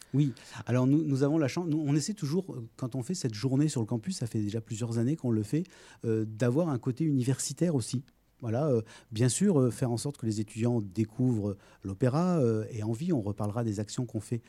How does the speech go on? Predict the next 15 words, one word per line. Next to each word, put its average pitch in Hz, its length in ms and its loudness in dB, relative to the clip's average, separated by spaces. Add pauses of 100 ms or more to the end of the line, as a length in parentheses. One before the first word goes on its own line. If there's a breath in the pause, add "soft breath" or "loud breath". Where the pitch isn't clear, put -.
(220 loud breath)
un 104 60 -6 (140)
petit - 140 -12
peu 113 100 -2
après, 165 200 -4
j'imagine. 127 540 2 (320 loud breath)
Mais, 131 260 6
euh, 117 180 6
on, 123 280 -6
on 127 80 0
n'oublie 120 240 2
pas 196 100 4
qu'on 143 160 4
est 127 80 6
à 156 60 6
l'université 135 560 2